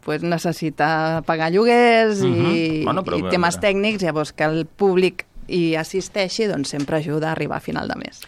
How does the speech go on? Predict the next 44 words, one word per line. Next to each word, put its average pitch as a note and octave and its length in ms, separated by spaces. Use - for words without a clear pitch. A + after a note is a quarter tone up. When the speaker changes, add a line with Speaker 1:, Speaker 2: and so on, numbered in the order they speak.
Speaker 2:
Significa G#2 520
que A2 100
hi A2 60
ha G2+ 140
ganes F#2+ 400
aquí G2 200
de, F#2 180
de F2+ 120
més F#2 200
teatre, F#2 440
de F2 120
més F2+ 200
Speaker 1:
Sí. - 120
Speaker 2:
cultura A#2+ 420
a, - 20
a F2 560
Castellà, G2 600
o F#2 140
com F2+ 260
ho E2+ 100
veus, D2+ 120
això? D#2+ 220
Speaker 1:
Sí, D3+ 480
jo D3 80
crec D#3 240
que, - 80
a D#3+ 520
veure, E3+ 240
eh, D#3 800
de, D3 500
d'activitats E3 600
se'n F3+ 180
fan, G3+ 760
em, E3+ 680
potser, F3+ 840
eh, D#3 600
es F#3 100
centralitza F#3+ 580
molt G3 760
en, F#3 840
en F3+ 160
la F#3 120
zona F#3+ 280
centre, A3 560